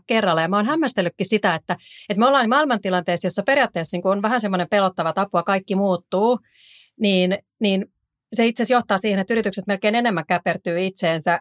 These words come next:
kun semmoisessa tilanteessa itse asiassa vielä pitäisi, vielä enemmän pitäisi miettiä, että, mutta että mitä tähän tulee tilalle. Meillä on lukemattomia esimerkkejä yrityksistä, jotka on siis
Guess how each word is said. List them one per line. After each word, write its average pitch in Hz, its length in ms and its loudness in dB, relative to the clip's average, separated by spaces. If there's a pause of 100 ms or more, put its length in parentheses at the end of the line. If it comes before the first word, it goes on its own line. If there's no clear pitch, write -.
(120)
kun 196 100 -6
semmoisessa 208 360 0
tilanteessa 180 420 0
itse 185 140 -4
asiassa 180 160 -2
vielä 202 160 4
pitäisi, 185 300 -2
vielä 262 200 4
enemmän 156 260 -2
pitäisi 160 320 -6
miettiä, 175 260 -2
että, 170 80 -2
mutta 170 140 -2
että 185 100 -6
mitä 220 220 0
tähän 180 240 -2
tulee 185 240 0
tilalle. 190 260 0
Meillä 214 160 -2
on 233 60 -4
lukemattomia 170 680 0
esimerkkejä 165 560 -4 (360)
yrityksistä, 190 500 0
jotka 160 260 0
on 160 100 0
siis 165 360 -6